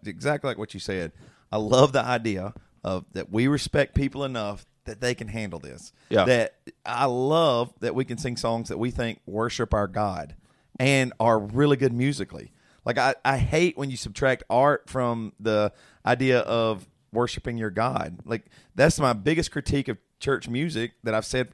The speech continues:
Speaker 1: over and over, and worship pastors and the church, they play it too safe. They don't really challenge any people. They hit 'em at the lowest or the easiest, low, lo-,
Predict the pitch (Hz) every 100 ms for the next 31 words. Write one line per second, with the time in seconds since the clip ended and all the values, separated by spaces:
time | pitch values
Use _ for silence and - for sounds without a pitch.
0 | - 135 139 135 139 131 110 101 120 139
1 | - 131 123 - 104 95 _ _ _ 107
2 | 110 107 143 143 123 - _ _ _ -
3 | 147 - 123 147 - 147 143 - 185 180
4 | 110 - 131 165 156 180 175 - 160 156
5 | 117 101 95 98 113 120 135 131 98 104
6 | 104 117 147 165 - - - - 120 107
7 | 143 156 143 151 - _ 110 123 131 -